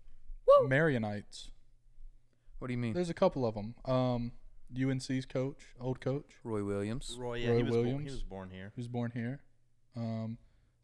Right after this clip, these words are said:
Speaker 2: Luke Combs, Hendersonville. I mean, it's not
Speaker 1: Okay.
Speaker 2: Marion, but Hendersonville.
Speaker 1: Eight two eight.
Speaker 3: Uh,
Speaker 2: We
Speaker 3: what
Speaker 2: claim
Speaker 3: was,
Speaker 2: it.
Speaker 3: uh, Chase Rice? He went to, um,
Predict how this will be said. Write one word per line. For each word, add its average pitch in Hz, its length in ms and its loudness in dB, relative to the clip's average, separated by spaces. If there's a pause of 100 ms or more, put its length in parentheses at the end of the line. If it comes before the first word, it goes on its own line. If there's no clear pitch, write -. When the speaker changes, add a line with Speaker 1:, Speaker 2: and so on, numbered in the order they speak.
Speaker 2:
Luke 123 200 -2
Combs, 131 560 -4 (240)
Hendersonville. 127 600 -6 (120)
I 135 40 -8
mean, 139 120 -6
it's 107 100 -6
not 147 80 0
Speaker 1:
Okay. 120 100 0
Speaker 2:
Marion, 123 400 0
but 120 180 -4
Hendersonville. 123 480 -4
Speaker 1:
Eight 123 100 -2
two 110 200 -2
eight. 117 140 -2
Speaker 3:
Uh, 143 180 0
Speaker 2:
We 147 60 4
Speaker 3:
what 240 100 0
Speaker 2:
claim 131 200 0
Speaker 3:
was, 139 80 -2
Speaker 2:
it. 151 60 0
Speaker 3:
uh, 131 180 0
Chase 160 380 -6
Rice? 123 420 -4
He 123 100 -14
went 139 200 -14
to, 107 280 -12
um, 98 240 -10